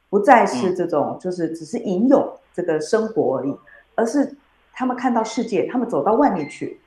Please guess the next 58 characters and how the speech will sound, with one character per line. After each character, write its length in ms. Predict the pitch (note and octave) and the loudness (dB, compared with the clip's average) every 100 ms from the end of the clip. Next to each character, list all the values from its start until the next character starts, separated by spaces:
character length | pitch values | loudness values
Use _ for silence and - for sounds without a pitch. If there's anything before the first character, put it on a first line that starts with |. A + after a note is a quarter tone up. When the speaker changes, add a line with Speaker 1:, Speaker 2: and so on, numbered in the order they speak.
| _ _ | _ _
Speaker 1:
他 100 | - | 0
们 80 | A#3+ | 2
去 80 | A#3+ | 0
看 180 | A#3 A3+ | -2 0
到 140 | G#3 | 2
江 360 | F#3 A3 A3+ G2 | 4 2 2 0
河， 120 | - | -4
Speaker 2:
嗯。 160 | D3+ - | -8 -8
Speaker 1:
啊， 140 | - - | -8 -2
感 160 | D3 | -2
叹 200 | D#3+ G#3 | -2 -6
自 120 | F#3+ F#3+ | -6 -10
己 160 | D3 | -10
的 140 | C3 A2+ | -12 -10
这 120 | E3 | -8
个 180 | D#3 D3+ | -6 -8
际 340 | - C#4+ G3 | -6 -4 -2
遇 160 | G3 F3+ | -2 -4
不 140 | - | -6
济 320 | - - D#3+ | -8 -8 -2
啊， 120 | D#2 - - - - _ _ _ - | 0 -2 -8 -20 -20 _ _ _ -8
反 160 | - A3 | 2 4
而 220 | A3+ D#4 | 4 4
留 180 | A#3 F#3+ | 4 2
下 220 | G#3 C#4+ | 0 0
了 140 | G3+ D#3 | -2 -4
很 160 | C#3 | -6
多 240 | C3+ E3 E3+ | -2 -2 -2
跟 300 | G#3 G#3+ A3 | -4 -6 -8
后 260 | - E4 F3 | 0 2 2
人 260 | D3+ C#3+ - | 0 -4 -4
可 120 | E3 | -6
以 100 | E3 | -2
有 180 | E3+ E3 | -4 -4
所 180 | - - | -8 -4
共 240 | - D3 | -4 -4
鸣 140 | C#3 B2+ | -8 -12
的 80 | C#3+ | -16
作 120 | - - _ - - - _ _ _ _ | -12 -14 _ -20 -20 -20 _ _ _ _
品。 100 | - | 2
Speaker 2:
了 140 | A2 A2+ | 4 4
解。 260 | A2 G2 - _ _ | 0 -4 -6 _ _
不 100 | F3 | -4
过， 160 | G#3 E3+ | 0 0
Speaker 1:
嗯。 0 | |
Speaker 2:
我 40 | |
们 180 | D#3 E3 | -2 -6
要 180 | E3 D3+ - | -8 -10 -12
请 240 | A#2 G2 F#2+ | -18 -18 -10
这 140 | C3 | -8
个 400 | A#2 A#2+ A2 G#2+ - - - - | -2 0 2 0 -2 -18 -18 -8
新 160 | E3+ | -6
经 140 | F3+ E3+ | -4 -2
典 200 | A2 G2 | -2 0
的 140 | A2+ | 2
发 160 | - D#3 | 2 2
行 140 | C3+ | 0
人 100 | A#2+ | -6